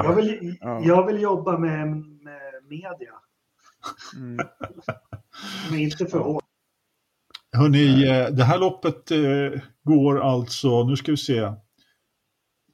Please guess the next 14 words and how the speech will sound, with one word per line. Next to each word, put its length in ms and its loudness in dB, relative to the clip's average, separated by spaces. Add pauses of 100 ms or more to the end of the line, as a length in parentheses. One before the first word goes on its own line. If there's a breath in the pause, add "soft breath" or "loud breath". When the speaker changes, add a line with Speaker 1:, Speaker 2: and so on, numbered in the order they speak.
(400)
Speaker 3:
tolv 380 -2
och 160 -6
trettio. 640 -8 (3250)
Eh, 220 2
det 160 2
blir 180 -2
alltså, 240 -2 (500)
eh, 100 -6 (800)
lokal 560 0
tid 340 4
Sverige 480 4
noll 380 2
noll 280 2
trettio, 640 -4